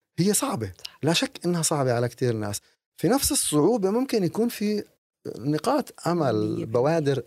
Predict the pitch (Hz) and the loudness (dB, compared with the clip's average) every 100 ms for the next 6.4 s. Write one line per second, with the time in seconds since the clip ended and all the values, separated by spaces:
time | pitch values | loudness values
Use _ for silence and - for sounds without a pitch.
0 | - 143 127 113 117 160 156 110 - 104 | -4 -2 0 0 0 -2 -2 -2 -2 -4
1 | 101 107 160 185 175 170 165 _ - 117 | -4 -2 -2 -2 -10 -14 -20 _ -6 -2
2 | 226 262 240 226 156 127 104 131 104 98 | 0 2 0 0 -2 -2 -2 -2 -2 -4
3 | 123 131 120 110 98 95 101 147 - _ | -6 -4 -6 -6 -6 -4 -4 -4 -10 _
4 | _ _ _ - - 262 254 196 - 143 | _ _ _ -4 0 -2 0 -2 -2 -4
5 | 127 117 110 104 120 190 226 - _ _ | -2 -2 -2 0 2 2 0 -10 _ _
6 | _ - 147 135 | _ -6 0 0